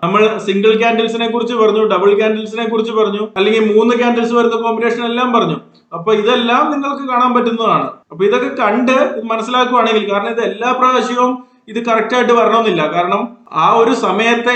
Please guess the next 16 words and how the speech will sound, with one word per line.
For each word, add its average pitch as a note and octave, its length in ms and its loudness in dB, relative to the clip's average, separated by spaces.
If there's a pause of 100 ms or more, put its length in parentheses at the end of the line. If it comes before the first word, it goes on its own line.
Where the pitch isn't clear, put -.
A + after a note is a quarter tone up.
എന്തെങ്കിലും A#3 380 2
ഒരു A#3 140 2
പ്രത്യേക A3+ 280 -2 (140)
വാർത്തയോ G#3 500 4
അല്ലെങ്കിൽ G3+ 320 0
എന്തെങ്കിലും A3 360 4
ഒരു G#3+ 120 4
പ്രത്യേക G3+ 320 -4
കാരണം F#3+ 320 -2
കമ്പനിയെ G3 380 -4
സംബന്ധിച്ചോ F#3+ 440 -4 (100)
അല്ലെങ്കിൽ F3+ 360 -2 (240)
നമ്മുടെ F3+ 260 -2
രാജ്യത്തിനോ F#3 520 0 (100)
അല്ലെങ്കിൽ F3 400 -2
ഈ - 20 0